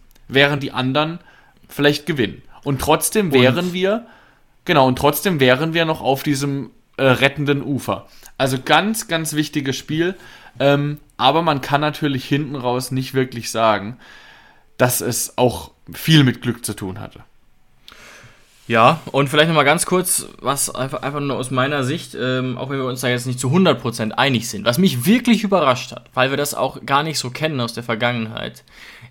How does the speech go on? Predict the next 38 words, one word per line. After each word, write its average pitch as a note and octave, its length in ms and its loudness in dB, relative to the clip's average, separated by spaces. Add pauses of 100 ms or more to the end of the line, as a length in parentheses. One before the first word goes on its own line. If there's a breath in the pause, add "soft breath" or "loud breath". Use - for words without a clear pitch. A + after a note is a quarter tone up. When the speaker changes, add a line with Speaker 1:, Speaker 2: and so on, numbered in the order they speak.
Speaker 2:
ist, C3 200 -4
dass A#2+ 160 -2
eben A#2 300 -4
Bremen A2 500 0
am A#2 200 -6
Ende, A#2 440 -2 (760 soft breath)
ähm, A#2+ 240 4
obwohl C#3+ 400 6
wir F#3+ 80 8
jetzt D#3+ 260 2
gar D3+ 200 2
nicht D#3+ 240 -6
so F3 480 6
lange E3 300 6
Zeit D3+ 340 -2
geführt F#3 420 -2
haben, - 380 -10 (1600)
relevant D3 800 6
mehr B2 240 4
Ballbesitz B2+ 680 0
hatte, G#2+ 240 -12
beispielsweise. - 840 -10
In A#2+ 100 -6
der B2 120 -2
ersten E3 380 2
Halbzeit F3 440 0
waren D3 120 2
es, C#3+ 80 -6
glaub C3 120 2
ich, B2 60 -6
dreiundfünfzig, B2+ 640 2
vierundfünfzig E3 580 -4
Prozent, E3+ 540 -6
am - 140 -6
Ende C3 200 0
dann B2 200 2
siebenundfünfzig D3+ 1120 0
Prozent, E3+ 680 -6